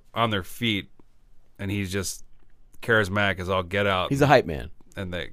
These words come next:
Speaker 1: karaoke club, he immediately gets decapitated afterwards.
Speaker 2: <laughs>
Speaker 1: What'd you think of that?
Speaker 2: It's the, it's like the famous scene from this movie. Uh, I love it. It's sad. Um,
Speaker 1: He,
Speaker 2: it's,
Speaker 1: uh,
Speaker 2: it's handled great, though. It's a great scene. Th-, this whole film is so well shot
Speaker 1: Mm-hmm.
Speaker 2: and such a, so much mood.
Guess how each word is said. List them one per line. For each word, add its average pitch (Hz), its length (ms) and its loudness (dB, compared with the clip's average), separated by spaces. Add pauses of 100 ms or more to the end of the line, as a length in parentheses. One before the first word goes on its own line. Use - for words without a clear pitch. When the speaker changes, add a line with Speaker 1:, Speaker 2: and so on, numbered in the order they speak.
Speaker 1:
karaoke 95 480 0
club, 90 300 -6
he 95 160 -4
immediately 98 420 -2
gets 87 200 -8
decapitated 82 760 -6
afterwards. - 720 -12 (160)
Speaker 2:
<laughs> - 180 -20
Speaker 1:
What'd 98 140 -6
you 90 60 -6
think 87 220 -6
of 80 80 -6
that? 78 240 -8 (720)
Speaker 2:
It's - 200 -2
the, 160 140 4
it's 147 180 2
like 156 120 2
the 135 60 2
famous 139 320 8
scene 180 200 4
from 90 140 -2
this 76 180 -4
movie. - 360 -10 (800)
Uh, 92 360 2
I 110 80 4
love 110 260 8
it. 143 160 4
It's 107 140 -6
sad. 107 500 6 (640)
Um, 90 440 0 (1120)
Speaker 1:
He, 127 160 4
Speaker 2:
it's, 107 80 4
Speaker 1:
uh, 101 220 4
Speaker 2:
it's 113 120 -6
handled 110 300 4
great, 98 240 4
though. 107 80 4
It's 98 120 0
a - 60 2
great 98 260 6
scene. 90 240 0
Th-, 90 160 0
this 135 200 4
whole 147 140 6
film 101 260 0
is - 80 -4
so 110 160 4
well 104 220 6
shot 95 420 4
Speaker 1:
Mm-hmm. 87 260 -8
Speaker 2:
and 82 180 -2
such - 260 0
a, 95 220 2
so - 180 2
much 107 160 2
mood. 98 400 4